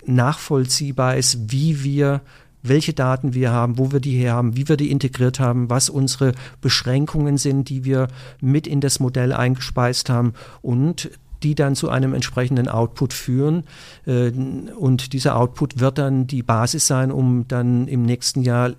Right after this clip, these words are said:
neue lebensmittelbezogene Ernährungsempfehlungen auszusprechen,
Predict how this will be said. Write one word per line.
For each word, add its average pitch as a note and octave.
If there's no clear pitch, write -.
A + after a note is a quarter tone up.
neue B2
lebensmittelbezogene B2
Ernährungsempfehlungen C#3
auszusprechen, B2